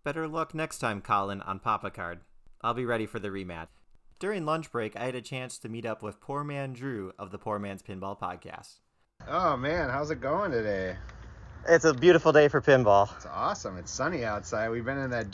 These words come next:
Speaker 2: dark cave for, uh, a couple hours now, but it was a lot of fun.
Speaker 1: Yeah, we definitely needed the break. It was getting kinda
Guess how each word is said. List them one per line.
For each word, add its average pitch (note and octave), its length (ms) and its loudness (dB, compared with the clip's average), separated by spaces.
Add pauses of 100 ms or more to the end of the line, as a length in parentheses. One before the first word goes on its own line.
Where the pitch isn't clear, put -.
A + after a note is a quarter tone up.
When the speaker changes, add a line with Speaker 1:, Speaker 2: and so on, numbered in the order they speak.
Speaker 2:
dark C#3 240 0
cave E3 420 2
for, G#2+ 260 0
uh, G2 280 -2 (500)
a - 60 -16
couple A2 240 -2
hours A2+ 420 2
now, G2 240 -4
but G2 80 -4
it G#2 60 0
was G#2+ 100 -6
a G#2 60 -4
lot A2 180 0
of G2 80 -4
fun. G#2+ 380 -6
Speaker 1:
Yeah, G2+ 180 8
we G#2+ 140 4
definitely B2+ 340 6
needed A2+ 240 4
the A2 80 4
break. G2 320 6
It F2+ 60 -2
was G2 120 -4
getting G2 240 0
kinda F#2 360 4